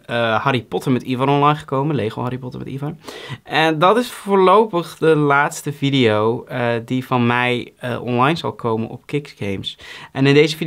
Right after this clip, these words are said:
ga ik jullie even uitleggen waarom dat is.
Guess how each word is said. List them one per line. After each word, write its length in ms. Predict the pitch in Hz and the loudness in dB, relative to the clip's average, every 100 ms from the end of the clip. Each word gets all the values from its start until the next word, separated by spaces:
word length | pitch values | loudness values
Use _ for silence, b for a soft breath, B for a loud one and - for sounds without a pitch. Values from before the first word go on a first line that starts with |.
| 165 | 2
ga 180 | 156 160 | 2 0
ik 100 | 156 | -2
jullie 140 | 156 | -2
even 240 | 143 - | -4 -4
uitleggen 360 | 143 147 147 135 | -2 0 0 0
waarom 440 | 127 120 131 143 | -2 0 2 4
dat 200 | 160 156 | 4 2
is. 400 | 160 180 196 - | 2 -2 -4 -10